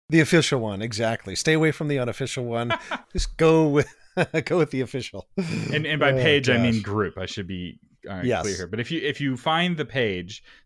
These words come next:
Speaker 2: uh, Novel Marketing on Facebook, there's a button that takes you to the group right there. You can like the page, we'll post stuff there, but Facebook will hide everything in the page. But you should still be able to see what gets posted to the group.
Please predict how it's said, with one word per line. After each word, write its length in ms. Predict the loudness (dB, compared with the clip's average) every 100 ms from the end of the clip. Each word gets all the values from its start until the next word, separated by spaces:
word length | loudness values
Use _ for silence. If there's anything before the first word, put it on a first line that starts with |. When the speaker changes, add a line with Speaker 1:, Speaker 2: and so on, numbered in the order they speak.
| -18
Speaker 2:
uh, 300 | -8 -6 -6 -10 _ -10
Novel 320 | -6 -6 -6
Marketing 460 | -8 -8 -10 -12 -12 -12
on 200 | -12 -10
Facebook, 360 | -10 -8 -8 -10 -20 _ _ _ -4
there's 260 | -2 -2
a 60 | -4
button 400 | -4 -4 -4 -12
that 120 | -14
takes 280 | -16 -16 -16
you 40 |
to 120 | -16
the 100 | -14
group 300 | -12 -12 -12
right 120 | -14 -16
there. 80 | -18
You 200 | -8 -6
can 100 | -2
like 220 | -2 -2 -4
the 80 |
page, 300 | -2 0 0 -2
we'll 80 |
post 240 | -6 -8 -8
stuff 220 | -10 -8
there, 180 | -8 -6
but 240 | -8 -8
Facebook 320 | -8 -8 -12
will 100 | -12
hide 300 | -8 -6 -6
everything 380 | -8 -10 -14 -14
in 60 | -14
the 60 |
page. 380 | -12 -12 -12 -16 -20 -20 -14
But 60 | -12
you 40 |
should 260 | -4 -4 -4
still 220 | -4 -4
be 140 | -2
able 100 | -6
to 80 | -8
see 240 | -14 -12 -12
what 200 | -14 -16
gets 180 | -20 _
posted 420 | -18 -14 -18 -18 -20 -16
to 240 | -12 -12 -14 -18
the 60 | -20
group. 340 | -20 -20